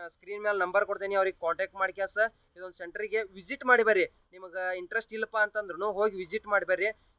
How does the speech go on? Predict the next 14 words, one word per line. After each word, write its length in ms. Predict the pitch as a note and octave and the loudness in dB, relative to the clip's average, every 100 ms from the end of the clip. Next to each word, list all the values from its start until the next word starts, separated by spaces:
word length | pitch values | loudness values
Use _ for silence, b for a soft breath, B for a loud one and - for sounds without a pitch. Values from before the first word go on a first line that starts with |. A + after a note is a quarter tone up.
| D#3+ | -12
ಏನೇನ್ 240 | F#3+ A#3+ | -8 -6
ಕೆಲಸ 240 | A#3 G#3+ | -4 -4
ಇರ್ತೈತಿ 320 | A3+ G3+ G#3 G#3+ | -2 -2 -4 -6
ಅಂತ 140 | G3+ | -8
ಕೇಸ 220 | G#3 A3 A#3+ | -8 -4 -4
ನಿಮ್ಗೆ 240 | F#3+ G3 F3 | -4 2 4
ಐಡಿಯಾ 240 | D#3+ F#3 | 6 6
ಬರ್ತೈತಿ, 380 | F3+ F3 F3+ G3+ | 6 2 -2 0
ಮತ್ತು 240 | F#3+ F#3 | 0 4
ಒಳ್ಳೆ 240 | F#3 G3 G3 | 6 8 8
ಅವರು 340 | D#3 F3 G#3 | 8 6 6
ನಿಮ್ಗೆ 300 | G3+ G#3 G3+ | 6 6 8
ಐಡಿಯಾ 240 | E3+ G3 | 8 8
ಹೇಳ್ತಾರ. 420 | A3 E3+ E3+ E3+ | 6 6 6 6